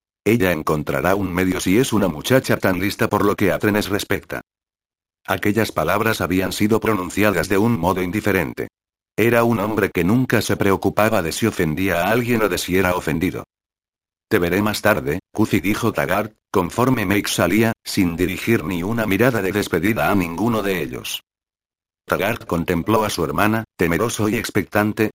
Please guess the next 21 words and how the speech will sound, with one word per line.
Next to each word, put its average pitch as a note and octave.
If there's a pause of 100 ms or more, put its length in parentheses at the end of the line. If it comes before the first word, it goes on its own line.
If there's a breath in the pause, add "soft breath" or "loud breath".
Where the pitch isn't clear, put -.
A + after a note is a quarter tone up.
cual F2
si -
temiera F#2
sus -
comentarios A2
y G2+
al F#2
propio A2
tiempo A2
anhelara E2+
desesperadamente F2+
oírlos. D2 (840)
"Bien, G#2+ (100)
¿qué C3
dices?", A#2+ (880)
preguntó F#2+
Dagny. C#2 (840)
"¿A G#2+
qué B2+
te C3
refieres? A2+